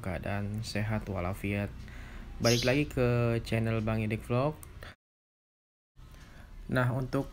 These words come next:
video kali ini saya mau mengganti seal busi sama packing Toyota Innova. Nanti biayanya berapa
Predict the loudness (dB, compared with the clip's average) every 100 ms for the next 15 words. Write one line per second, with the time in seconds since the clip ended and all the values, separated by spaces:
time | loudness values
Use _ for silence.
0 | -10 -2 2 4 4 2 2 2 2 2
1 | 2 0 0 0 2 0 0 -4 -8 -8
2 | 2 4 4 2 4 4 2 -2 -2 -2
3 | -4 -10 -16 -16 -16 -12 -8 -2 0 2
4 | 2 2 0 -2 -2 0 2 2 0 -2
5 | -2 0 0 0 -4 -8 -14 -14 -14 -14
6 | -14 -12 -2 0 2 0 2 0 0 2
7 | 2 0 -10 -14 -14 -12 -2 0 2 0
8 | 0 2 2 2 2 2 2 2 2 2
9 | 2 2